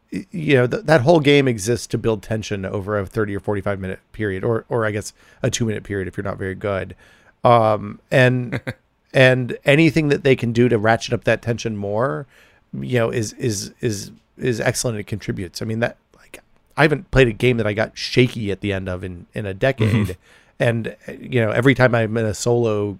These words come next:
Speaker 1: game at the end, I still get shaky at the end of that game. So, it, it, you know, th-, they're, they're doing something right, clearly.
Speaker 2: One of the top criticisms that I've heard about the, the desert map in pub G is that you don't have a lot of,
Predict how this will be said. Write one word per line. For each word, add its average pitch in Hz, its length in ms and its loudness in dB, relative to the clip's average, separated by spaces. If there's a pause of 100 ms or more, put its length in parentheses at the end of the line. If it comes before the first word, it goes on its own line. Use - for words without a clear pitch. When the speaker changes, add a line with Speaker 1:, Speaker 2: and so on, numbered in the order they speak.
Speaker 1:
game 110 420 0
at 92 140 -6
the 101 120 -4
end, 107 280 -2
I 92 80 -4
still 107 400 2
get 107 240 -8
shaky 107 380 -6
at 87 100 -12
the 98 80 -6
end 92 140 -8
of 90 40 -16
that 95 180 -12
game. 90 360 -14
So, 92 280 -18 (840)
it, 113 200 -10
it, 135 160 -8
you 120 100 -4
know, 107 100 -6
th-, 98 200 -12
they're, 131 140 0
they're 123 160 2
doing 127 200 2
something 107 260 -8
right, 92 240 -12
clearly. 87 400 -14 (180)
Speaker 2:
One 180 140 0
of 190 60 -2
the 131 340 2 (220)
top 151 240 -2
criticisms 123 500 0
that 104 100 0
I've 101 140 -2
heard 110 200 2
about 98 360 -2
the, 101 240 -6
the 101 140 -8
desert 113 360 -2
map 98 320 -4
in 98 120 -10
pub 98 220 -6
G 92 360 -10
is 95 200 -10
that 101 240 -6
you 110 120 -6
don't 131 280 0
have 120 200 2
a 113 60 0
lot 104 300 2
of, 101 360 -4